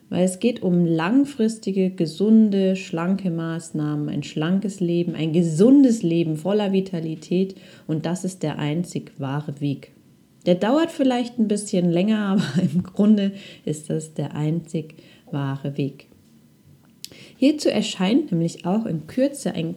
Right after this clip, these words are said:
kos-, kostenloses E-Book, wo es um pure Vitalität geht und wie wir die mit ganz einfachen drei plus eins Strategie erwecken können.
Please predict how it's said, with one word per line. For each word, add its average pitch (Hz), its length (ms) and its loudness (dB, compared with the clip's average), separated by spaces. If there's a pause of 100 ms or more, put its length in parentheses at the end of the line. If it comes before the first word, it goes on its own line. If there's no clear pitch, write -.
(160)
kos-, - 360 -14
kostenloses 269 1500 2
E-Book, 262 480 0 (460)
wo 202 140 2
es 202 140 -4
um 196 320 -2
pure 269 340 4
Vitalität 220 760 2
geht 208 240 -6
und 170 360 -4
wie 190 160 0
wir 190 160 2 (260)
die 208 240 0 (720)
mit 202 280 0
ganz 359 400 -4
einfachen 214 1000 0
drei 170 260 -2
plus 226 260 0
eins 226 340 2
Strategie 196 880 -2 (160)
erwecken 156 480 -2
können. 117 460 -10